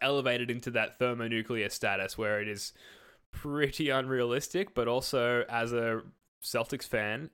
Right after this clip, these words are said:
uh, and as a Tatum fanboy, uh, very spicy, very, um, you know, it's, uh, I'm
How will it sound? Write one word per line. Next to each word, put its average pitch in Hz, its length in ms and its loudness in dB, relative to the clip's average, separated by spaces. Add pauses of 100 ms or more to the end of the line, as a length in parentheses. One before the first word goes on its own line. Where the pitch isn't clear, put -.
uh, 104 260 0
and 113 120 -4
as 107 140 -2
a 107 360 0
Tatum 117 420 -4
fanboy, 110 640 0 (440)
uh, 107 580 2 (120)
very 110 320 -2
spicy, - 500 -6 (120)
very, 107 420 2
um, 98 460 -4
you 120 80 -8
know, 110 60 -2
it's, - 240 -6
uh, 101 180 -2
I'm 104 140 -10